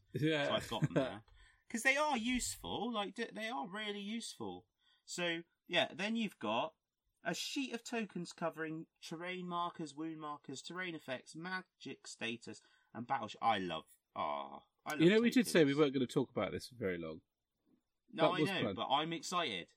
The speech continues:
Speaker 1: And now you're looking at
Speaker 2: Shh.
Speaker 1: the card, the push-out card.
Speaker 2: <laughs> I know. I was like, two
Speaker 1: Do you
Speaker 2: victory
Speaker 1: remember,
Speaker 2: point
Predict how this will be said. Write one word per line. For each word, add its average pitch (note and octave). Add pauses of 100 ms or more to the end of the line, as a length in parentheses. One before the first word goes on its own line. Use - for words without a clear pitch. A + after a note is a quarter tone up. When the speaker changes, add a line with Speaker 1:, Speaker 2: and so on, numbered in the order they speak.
Speaker 1:
And C#3+
now D3+
you're D3+
looking D#3
at C#3+
Speaker 2:
Shh. -
Speaker 1:
the -
card, A#2
the -
push-out -
card. B2+ (200)
Speaker 2:
<laughs> A#3+
I F#4
know. E4+ (320)
I F#3+
was F#3+
like, G3 (300)
two B3
Speaker 1:
Do G#3
you C#4+
Speaker 2:
victory B3
Speaker 1:
remember, F3+
Speaker 2:
point G#2+